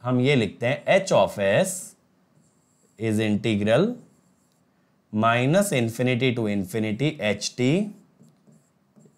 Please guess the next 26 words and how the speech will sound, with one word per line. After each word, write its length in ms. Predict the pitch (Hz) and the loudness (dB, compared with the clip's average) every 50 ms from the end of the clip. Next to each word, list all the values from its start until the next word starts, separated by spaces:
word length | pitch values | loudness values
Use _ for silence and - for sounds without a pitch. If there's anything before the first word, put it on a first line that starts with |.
| _ - | _ -2
e 120 | 123 135 151 165 180 165 180 | 0 0 2 2 2 2 2
to 100 | 147 123 | 0 0
the 140 | 110 110 107 - | 0 0 -2 0
power 320 | 104 104 101 101 104 104 | 2 2 2 2 2 0
minus 440 | 104 101 98 98 98 98 98 95 - - - 104 | 0 0 -2 -2 -4 -6 -6 -8 -10 -10 -6 -4
S 160 | 110 107 - - - | -4 -4 -4 -6 -6
T 160 | - 139 139 143 160 175 196 175 - - _ _ _ _ _ _ _ _ _ _ _ _ _ _ _ _ _ _ _ _ _ | -4 -2 0 0 0 0 -2 -6 -10 -16 _ _ _ _ _ _ _ _ _ _ _ _ _ _ _ _ _ _ _ _ _
D 220 | 98 104 117 117 98 85 | -6 -4 -2 -2 -4 -4
T। 160 | - - 92 - - _ _ _ _ _ _ - | -8 -12 -18 -18 -20 _ _ _ _ _ _ 2
इसको 300 | 175 180 180 - 285 277 | 2 2 4 4 4 4
बायलेटरल 640 | 202 190 180 180 185 190 196 185 185 - 269 277 262 | 6 4 4 4 2 0 -2 -2 2 2 4 4 6
लैपलास 480 | 220 190 180 - 190 196 208 220 220 196 | 4 4 4 2 2 2 4 4 2 2
भी 120 | 220 226 180 | 0 0 2
बोलते 340 | 147 147 139 135 - 202 | 2 2 2 2 0 0
हैं, 60 | 220 220 | 2 2
लेकिन 300 | 185 175 151 202 202 196 | 2 2 2 2 2 2
ये 100 | 190 190 | 2 2
मैं 120 | 185 190 | 2 2
आपको 300 | 185 175 165 - - 190 | 2 2 0 2 2 2
आगे 320 | 185 156 127 123 127 147 | 4 4 4 2 2 0
की 140 | 147 151 170 | 0 0 -2
क्लास 340 | - - 143 131 127 127 - 151 | -2 0 2 2 2 2 0 -2
में 100 | 135 120 | -2 -2
बताऊंगा, 440 | 113 95 110 104 104 110 147 175 165 | -2 -2 -4 -4 -2 0 2 2 2
अभी 200 | 123 117 127 117 | 4 4 2 2
नहीं। 300 | 110 104 110 160 226 | 2 0 0 0 -2